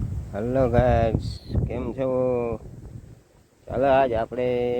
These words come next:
માંડવીમાં ખાતર નાખવાનું છે. કાલે કપાસમાં દવા છાંટી દીધી, તો આજે માંડવીમાં ખાતર નાખવાનું છે.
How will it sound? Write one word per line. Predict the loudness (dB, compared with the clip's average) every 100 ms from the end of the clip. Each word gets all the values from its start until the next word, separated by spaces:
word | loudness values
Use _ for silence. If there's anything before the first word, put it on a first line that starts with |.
| 0 0 -2 -2 -6 -10 -10 -8 -8 -6 -8 -8 -10 -10 -10 -8
માંડવીમાં | -4 -4 -2 0 0
ખાતર | 0 -4 -2 -2
નાખવાનું | 0 -2 -2 -6 -4 -6
છે. | -6 -8 -14 -20 -20 -20 -20 -20 -18 -18 -18 _ -16
કાલે | -8 -4 -4
કપાસમાં | -4 -4 0 0 0 -4 0
દવા | 0 2 2
છાંટી | 0 -6 -4
દીધી, | -4 -4 -4 -8 -8 -12 -10 -8 -8 -8 -8 -8 -8 -10 -10 -14
તો | -8
આજે | -6 -6 -4 -2 0 2 2 2
માંડવીમાં | 0 -2 -4 -4 -4 -6
ખાતર | -8 -6 -6
નાખવાનું | -4 -4 -4 -8 -10 -14
છે. | -14